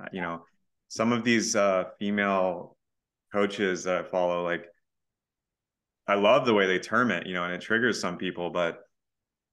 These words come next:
when a man is inside you as a woman, you know, his creative energy, it's literally energy that creates humans.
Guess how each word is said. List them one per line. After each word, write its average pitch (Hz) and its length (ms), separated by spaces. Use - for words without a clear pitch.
when 95 200
a 117 80
man 117 500
is 107 240
inside 113 440
you 90 200
as 92 120
a 92 60
woman, 92 540
you 98 80
know, 87 140
his 113 260
creative 113 600
energy, 107 440
it's 92 160
literally 139 400
energy 127 320
that 104 160
creates 104 240
humans. 90 460